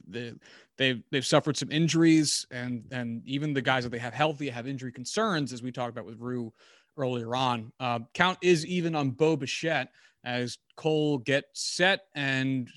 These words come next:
delivers right painted on the outside corner. Strike three called. Bo Bichette down looking as the Blue Jays fall one, two, three to, uh,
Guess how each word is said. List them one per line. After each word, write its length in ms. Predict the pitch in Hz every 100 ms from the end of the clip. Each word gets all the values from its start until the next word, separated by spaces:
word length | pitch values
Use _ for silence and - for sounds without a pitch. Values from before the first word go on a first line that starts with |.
| -
delivers 720 | 131 165 180 185 180 147 - - - _ -
right 540 | 123 170 269 240 -
painted 560 | - 214 208 185 196 170 -
on 260 | 156 160
the 160 | 143 156
outside 640 | 170 175 196 - 180 160 139
corner. 560 | - 180 175 170 165 151 _
Strike 640 | - - - 165 190 208 -
three 360 | 175 180 175 160 -
called. 760 | - - 247 247 165 160 156 -
Bo 140 | 185 185
Bichette 420 | 170 - 175 160
down 340 | 170 156 151 151
looking 500 | 202 208 160 151 151 - - - -
as 300 | 135 139 117
the 320 | 143 139 135
Blue 280 | 131 139 175
Jays 260 | 160 151 -
fall 500 | 170 170 151 143 123
one, 380 | 139 151 170
two, 340 | 165 - 165 151
three 640 | - 156 180 151 131 127 - - _ _ -
to, 420 | 143 131 123 120 -
uh, 260 | 127 120